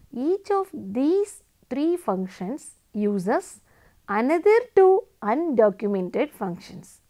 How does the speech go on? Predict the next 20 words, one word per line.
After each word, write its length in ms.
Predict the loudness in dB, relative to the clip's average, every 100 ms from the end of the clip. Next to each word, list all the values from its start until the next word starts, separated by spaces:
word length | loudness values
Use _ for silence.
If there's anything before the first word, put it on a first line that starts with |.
| _
So, 640 | _ -4 -2 0 0 -4 -6 _ _ _ _
we 240 | -2 0 0
must 520 | 0 0 -2 -16 -20
first 380 | 0 0 0 -6 -14
understand 960 | -6 -4 -2 -4 -4 -6 -4 -4 -6 _ _ _ _
these 400 | -2 -2 -4 -10
functions. 760 | -10 -10 -8 -8 -8 -10 -20 _ _ _ _ _ _
So, 160 | _ 0
the 100 | 0
process 680 | 2 2 4 0 -2 -4 -4
goes 460 | -4 4 4 4 -2
on 420 | -4 -2 -2 -2 -4
and 240 | -6 -4
on. 400 | -4 -4 -8 -12 _ _ _ _
So, 540 | -8 0 4 4 2 -6 _ _ _ _
to 140 | -6 -2
understand 920 | -2 0 0 0 -2 -6 -4 -4 -8 _ -8
a 140 | -8
single 480 | -6 -4 0 2 0
function 680 | 0 -6 -6 -6 -6 -6